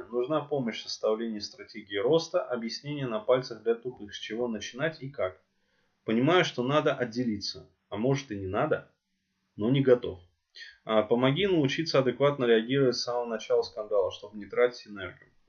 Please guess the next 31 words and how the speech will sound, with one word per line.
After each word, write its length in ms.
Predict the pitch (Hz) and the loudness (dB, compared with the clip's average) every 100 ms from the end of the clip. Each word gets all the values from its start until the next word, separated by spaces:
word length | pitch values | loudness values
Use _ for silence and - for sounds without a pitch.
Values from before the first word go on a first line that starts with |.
| _ - | _ -6
Ну, 380 | 143 196 85 - _ - _ _ _ _ _ - | 2 4 4 -2 _ -16 _ _ _ _ _ -10
вот, 320 | 123 127 123 | 2 6 6
э, 40 | - | 2
по 640 | 113 110 110 104 104 117 | -2 0 2 0 0 0
поводу, 360 | 117 139 127 113 | 2 4 4 2
значит, 320 | 107 110 104 | -2 -2 0
последнего, 720 | 120 - 190 190 127 92 87 - | -2 0 2 0 0 -6 -8 -8
да, 220 | 117 131 | -4 -2
"помоги 440 | 120 107 117 127 127 | -4 -6 -6 -2 -2
научиться 500 | 117 110 120 - 110 | -2 -4 -8 -6 -4
адекватно 440 | 101 117 113 110 | -4 -2 -4 -2
реагировать 460 | 107 104 113 107 101 | -2 -2 -2 -4 -4
с 80 | |
самого 240 | - 107 104 | -4 -4 -4
начала 360 | 104 - 104 | -6 -2 0
скандала, 480 | 101 - 104 139 160 | 0 -4 -2 4 4
чтобы 240 | 139 107 104 | 2 -8 -12
не 80 | |
тратить 360 | 92 101 92 - | -8 -6 -6 -12
энергию". 360 | 101 92 90 - _ - - - _ | -10 -10 -10 -14 _ -20 -20 -20 _
Вот, 240 | 117 110 - | 0 0 0
э, 320 | 117 107 104 | 0 2 4
подобной 400 | 120 160 156 131 | 4 4 2 2
белибердой 640 | 110 107 107 110 131 143 | 2 2 4 2 4 4
я 120 | 120 117 | 4 4
в 40 | |
своей 220 | - 104 | 0 0
работе 420 | 98 98 113 - | 0 0 -4 -10
не 80 | 98 | -16
занимаюсь 540 | 92 95 101 101 95 95 | -14 -14 -12 -12 -10 -6
вообще. 380 | 92 85 - | -6 -6 -14